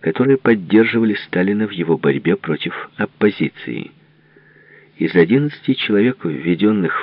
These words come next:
в Политбюро до июля тысяча девятьсот двадцать шестого года, шестеро пережили террор невредимыми. Двое были уничтожены, однако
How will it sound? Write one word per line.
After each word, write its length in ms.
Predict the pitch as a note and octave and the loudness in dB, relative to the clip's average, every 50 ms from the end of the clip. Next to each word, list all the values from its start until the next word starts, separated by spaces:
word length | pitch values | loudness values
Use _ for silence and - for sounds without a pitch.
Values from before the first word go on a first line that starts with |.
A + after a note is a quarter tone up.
| - | -8
в 60 | - | -8
Политбюро 640 | - - D#2+ D#2 D2+ - C2+ D2 E2 F2 G#2+ A#2 A2+ - - - - - - - - - _ _ - | -4 0 0 0 0 0 -2 -2 0 0 0 0 -2 -6 -12 -20 -20 -20 -20 -20 -20 -20 _ _ -8
до 240 | B2+ E3+ F2+ F#2 F#2 | -2 2 2 4 4
июля 380 | F#2 F#2 G#2+ A#2 - F#2 E2 - _ _ | 4 2 2 2 2 2 0 -2 _ _
тысяча 440 | - G3 G#3 - - - - - F3+ | -2 -2 -2 -2 -4 -8 -8 -8 -6
девятьсот 460 | D3+ D#3+ D#3 D3+ - - - G3 F3 | -4 -2 -2 -2 -2 -2 -2 -4 -2
двадцать 360 | C#3+ C#3 D#3+ - - - - - | -2 -2 -2 -2 -2 -4 -6 -6
шестого 440 | - - - - - - C#3 C#2 | -6 -8 -8 -6 -4 -2 -2 -2
года, 320 | C2 G2+ C3 C#3 - - - _ _ - - - - - - - - _ | 0 0 0 0 0 -4 -12 _ _ -20 -20 -20 -20 -20 -20 -20 -16 _
шестеро 760 | - - - - F3 E3+ - - - - D2 B1+ A#1+ - - _ _ _ _ _ _ _ _ _ _ _ | -8 -2 0 0 0 0 -2 -6 -10 -8 -8 -6 -8 -8 -10 _ _ _ _ _ _ _ _ _ _ _
пережили 500 | - G#2+ A#2+ B2 B2+ A#2+ - A#2+ B2 B2+ - _ | 2 4 4 6 4 4 2 2 0 0 -2 _
террор 540 | - - G2+ F#2+ F#2 G2 G#2 G#2 - - - _ _ - | 0 2 4 4 6 4 4 2 0 -6 -14 _ _ -6
невредимыми. 960 | G2+ F#2 F#2+ G2+ G2 G2+ G#2+ G#2+ G2+ G#2+ G#2+ F#2 C#2 C#2 C2 B1 A#1+ - - - _ _ _ _ _ _ _ _ _ _ _ _ _ _ _ _ _ _ _ _ _ _ _ _ _ - | -2 0 2 2 2 2 0 0 0 0 -2 -2 -2 -4 -6 -6 -8 -10 -12 -14 _ _ _ _ _ _ _ _ _ _ _ _ _ _ _ _ _ _ _ _ _ _ _ _ _ -12
Двое 500 | - - F2+ G2+ C#3+ E3 D3+ F#2 C2+ - - - - - - - - - - - _ - | -10 -4 0 4 4 4 4 2 0 -4 -10 -18 -20 -20 -20 -20 -20 -20 -20 -20 _ -4
были 240 | - G2+ G#2+ A2+ B2+ | 2 4 4 6 6
уничтожены, 840 | C3 C#3 C#3+ C#3+ C#3+ - - - F#2 D#2 C#2 C#2+ C#2 B1 A1+ - - _ _ _ _ _ _ _ _ _ _ _ _ _ _ _ _ _ _ - | 4 2 2 0 -2 -4 -2 -2 -2 -2 -2 -4 -8 -8 -10 -14 -16 _ _ _ _ _ _ _ _ _ _ _ _ _ _ _ _ _ _ -8
однако 640 | - D#2+ C#2+ C#2+ G2 G2+ - - G#2 G2 F2+ - | -6 -4 -2 0 0 0 2 2 2 2 2 0